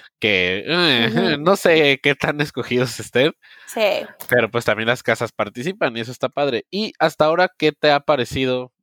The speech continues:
Speaker 1: Brenda, el programa?
Speaker 2: Quiero que sea un programa de toda la vida. O sea,
Speaker 1: Sí.
Speaker 2: tiene para ser un programa de toda la vida, o sea, para varios capítulos, no solo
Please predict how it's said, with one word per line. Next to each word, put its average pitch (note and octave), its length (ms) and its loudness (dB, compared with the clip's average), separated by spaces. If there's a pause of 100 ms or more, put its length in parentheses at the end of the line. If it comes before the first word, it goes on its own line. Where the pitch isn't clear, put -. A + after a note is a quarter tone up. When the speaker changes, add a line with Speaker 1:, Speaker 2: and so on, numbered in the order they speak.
Speaker 1:
Brenda, A2+ 460 -2
el G2+ 160 -6
programa? G2 560 -12 (480)
Speaker 2:
Quiero E4 300 0
que F#4+ 100 -4
sea C#4 100 0
un C4+ 100 -2
programa C#4+ 420 0
de A#3+ 120 -4 (140)
toda B3 160 4
la A3+ 100 -2
vida. F#3+ 340 -2 (400)
O A#3 120 -2
sea, A3 480 2
Speaker 1:
Sí. B2 760 -12 (420)
Speaker 2:
tiene G4 360 0
para A4+ 160 2
ser F4 160 -2
un G4 80 -2
programa F4 380 2
de D#4 60 -2
toda D#4+ 180 2
la C#4 140 6
vida, B3 220 2
o A3+ 60 -2
sea, A#3 120 -4
para B3 180 2
varios C#4 500 0
capítulos, B3 540 -4
no B3 80 -8
solo D4 500 -4